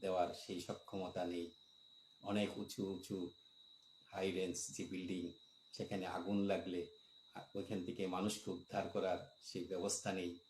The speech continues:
পানি উঠ-, উপরে ওঠানোর ব্যবস্থা নেই। এই যে অক্ষমতা, যেই অ-, আগুন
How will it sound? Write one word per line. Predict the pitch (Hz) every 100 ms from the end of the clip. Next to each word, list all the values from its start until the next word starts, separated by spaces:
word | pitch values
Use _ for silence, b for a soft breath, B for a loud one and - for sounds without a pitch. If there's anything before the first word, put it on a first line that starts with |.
| -
পানি | 92 95 101
উঠ-, | 95 92
উপরে | - 95 92
ওঠানোর | 87 98 90 87
ব্যবস্থা | 92 95 - -
নেই। | 92 90 87 - _ _ _ _ - _ _ _ 110
এই | 139
যে | 131 110 - - _ - - -
অক্ষমতা, | 107 - - 139 131 - - - - - _ _ - - -
যেই | 87 92 85 - - - - - - - -
অ-, | 98 - 143 - -
আগুন | 98 95 131 131 -